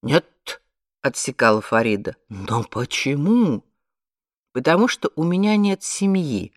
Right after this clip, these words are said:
за мной некому ухаживать. Если я заболею, все». «Я и мои интересы не в счет. У Фариды нет семьи,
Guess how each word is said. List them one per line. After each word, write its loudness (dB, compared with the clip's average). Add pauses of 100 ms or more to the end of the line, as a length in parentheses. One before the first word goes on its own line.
(420)
за 0
мной 2
некому 0
ухаживать. -6 (460)
Если 0
я 6
заболею, 0 (380)
все». -2 (1700)
«Я 4 (280)
и 2
мои 6
интересы 2
не -2
в -8
счет. -2 (540)
У 2
Фариды 6
нет 6
семьи, 0